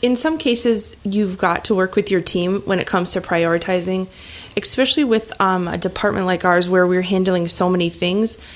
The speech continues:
that it's really important to be, um, in communication with your colleagues about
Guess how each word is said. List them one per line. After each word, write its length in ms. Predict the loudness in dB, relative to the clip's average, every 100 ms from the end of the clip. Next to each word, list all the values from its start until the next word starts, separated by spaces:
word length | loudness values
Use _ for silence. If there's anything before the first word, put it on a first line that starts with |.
| -18 -4
that 100 | 0
it's 180 | 0 2
really 260 | 2 2 2
important 520 | 0 0 0 0 -2
to 100 | -2
be, 520 | -2 -4 -2 -2 -4 -6
um, 340 | -8 -8 -10 -14 -18 -20 -20 -4
in 140 | -2 -2
communication 680 | 0 -2 0 -2 -2 -2 -2
with 140 | -2
your 100 | -4
colleagues 420 | -2 0 0 -2
about 380 | -4 -2 -2 -4